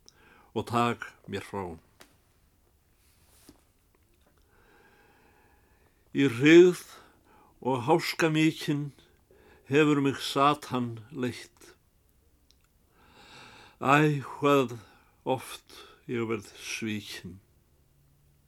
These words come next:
Ei get ég hjá því sneitt. Son mannsins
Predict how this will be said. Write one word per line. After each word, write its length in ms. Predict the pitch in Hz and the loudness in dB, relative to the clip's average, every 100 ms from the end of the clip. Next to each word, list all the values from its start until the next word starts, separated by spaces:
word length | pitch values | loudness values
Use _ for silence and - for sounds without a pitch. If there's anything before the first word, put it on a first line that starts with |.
| _ _ - - - - _ - | _ _ -20 -20 -20 -20 _ -4
Ei 240 | 131 147 139 | 2 4 2
get 160 | 139 131 | 0 2
ég 160 | 135 120 - - | 2 0 -10 -2
hjá 180 | 127 127 | 0 0
því 240 | - 117 | -2 -8
sneitt. 720 | - - 120 117 - _ - - _ _ _ _ _ _ _ _ _ _ _ _ _ _ _ _ _ _ _ _ - - - - - - - _ _ - | -6 -6 -6 -6 -18 _ -20 -20 _ _ _ _ _ _ _ _ _ _ _ _ _ _ _ _ _ _ _ _ -20 -20 -20 -20 -20 -20 -20 _ _ -6
Son 400 | 160 160 160 147 | 4 6 6 6
mannsins 800 | 165 196 - 185 185 170 - | 6 4 4 4 4 0 -8